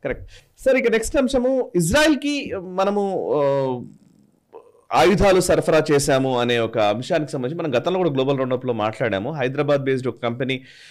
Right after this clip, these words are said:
ఆ, హర్మెస్ నైన్ హండ్రెడ్ డ్రోన్స్ని ఇజ్రాయెల్కి, ఏ, ఇచ్చింది అనే అంశానికి సంబంధించి మనం అప్పట్లో మాట్లాడాము. Actually ఒక ప్రైవేట్ కంపెనీ, ఇజ్రాయెల్ సంబంధించిన పెట్టుబడులు ఉన్నాయి,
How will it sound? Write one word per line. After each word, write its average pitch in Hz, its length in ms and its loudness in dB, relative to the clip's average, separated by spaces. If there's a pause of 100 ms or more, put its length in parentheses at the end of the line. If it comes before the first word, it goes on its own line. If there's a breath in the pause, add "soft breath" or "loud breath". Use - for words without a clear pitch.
(160 loud breath)
ఆ, 110 400 -4
హర్మెస్ 151 720 0
నైన్ 131 240 -2
హండ్రెడ్ 123 280 -2
డ్రోన్స్ని 131 760 -6 (300)
ఇజ్రాయెల్కి, 147 1200 -2 (100)
ఏ, 120 320 -2
ఇచ్చింది 131 460 0
అనే 117 160 2
అంశానికి 110 400 -4
సంబంధించి 143 300 -8
మనం 180 120 -4
అప్పట్లో 135 360 -6
మాట్లాడాము. 104 460 -6
Actually 127 400 -8
ఒక 117 180 -10
ప్రైవేట్ 120 340 -2
కంపెనీ, 117 320 -8
ఇజ్రాయెల్ 117 440 -2
సంబంధించిన 110 380 -10
పెట్టుబడులు 107 460 -8
ఉన్నాయి, 104 300 -6